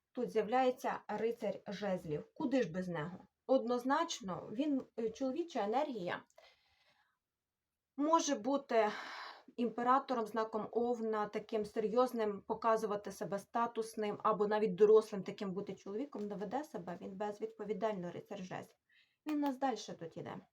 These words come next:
Жіноча енергія тут вибирає, можливо, ви вибираєте між двома людьми, як варіант. Якщо у вас є дв-, дві чоловічі енергії в парі, тому що тут дві чоловічі енергії,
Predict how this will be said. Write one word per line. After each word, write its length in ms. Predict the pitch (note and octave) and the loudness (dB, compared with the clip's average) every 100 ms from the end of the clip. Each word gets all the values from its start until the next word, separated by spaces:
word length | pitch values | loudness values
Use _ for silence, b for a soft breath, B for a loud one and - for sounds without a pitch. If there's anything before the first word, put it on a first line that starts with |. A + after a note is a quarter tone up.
| _ _ _ _ _ _ _ _ _ _ _ _ _ _ _ _ _ - | _ _ _ _ _ _ _ _ _ _ _ _ _ _ _ _ _ -4
Жіноча 420 | B3 D4+ F4+ E4+ | 0 2 2 2
енергія 600 | D#4 F4+ F#4+ D4+ C4+ B3+ | 4 4 2 0 0 0
тут 260 | B3+ D4 C#4+ | 0 -2 -2
вибирає, 460 | C4 A3 B3 G#3+ G#3+ | 0 2 4 4 4
можливо, 360 | A3 D#4+ D#4+ | 2 2 2
ви 160 | C4 C#4 | 2 2
вибираєте 580 | C4 G#3 A#3 A#3 A#3+ A#3 | 2 2 4 4 2 0
між 180 | G#3 | -2
двома 280 | F#3 G3+ G3 | -4 -4 -4
людьми, 420 | G3 E3+ E3+ E3+ - _ - | -4 -6 -6 -8 -12 _ -8
як 300 | G3+ G#3 G#3+ | -2 -2 -2
варіант. 520 | A3+ G3 D#3 F3 _ _ _ _ _ _ _ _ A3 | -4 -4 -6 -10 _ _ _ _ _ _ _ _ 0
Якщо 260 | A3 C4 | 2 2
у 40 | A3 | 2
вас 200 | G#3+ G#3+ | 0 0
є 120 | A3+ | 0
дв-, 300 | F3+ F#3 - _ - - _ _ _ _ A#3 | 0 -6 -8 _ -20 -20 _ _ _ _ -2
дві 360 | G#3 A3+ G#3+ | -2 0 -2
чоловічі 500 | G#3 A#3+ F#3+ G#3 - | -2 -2 -2 -4 -4
енергії 420 | F#3+ G3+ F#3+ F#3 | -2 -2 -2 -6
в 60 | F3 | -4
парі, 280 | G#3+ D4+ D#4 | 0 0 0
тому 240 | - F#3 | -4 -6
що 140 | - G#3 | -6 -6
тут 180 | G3+ | -4
дві 240 | E3+ G#3+ G3 | -2 -2 -4
чоловічі 480 | - F3 E3+ - E3+ | -6 -6 -6 -6 -6
енергії, 560 | F3 B3 B3+ F3+ E3 | -4 -4 -4 -6 -8